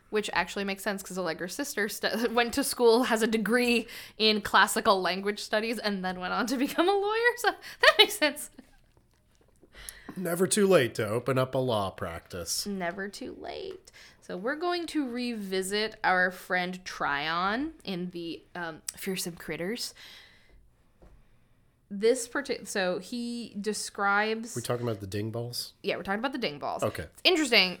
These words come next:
Speaker 1: So he calls them the ball-tailed cat, and he specifically says they are well confined to Oregon and Pennsylvania.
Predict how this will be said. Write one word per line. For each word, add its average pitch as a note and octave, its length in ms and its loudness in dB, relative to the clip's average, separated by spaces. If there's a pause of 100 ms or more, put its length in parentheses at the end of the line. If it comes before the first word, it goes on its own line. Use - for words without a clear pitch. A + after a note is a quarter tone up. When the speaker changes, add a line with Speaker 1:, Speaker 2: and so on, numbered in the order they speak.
(140)
Speaker 1:
So A3 220 2
he E4 280 -2
calls B3+ 520 6
them G#3 380 6
the G3 120 -2
ball-tailed G3+ 640 2
cat, - 480 -8
and G3+ 140 -8
he B3+ 140 0
specifically B3 760 0
says F#3+ 280 -4
they F#3+ 140 2
are F#3 160 4
well G#3 400 6
confined G3 840 -2
to F#3+ 420 0
Oregon A3+ 600 4
and D#3+ 180 -8
Pennsylvania. C#3 880 -10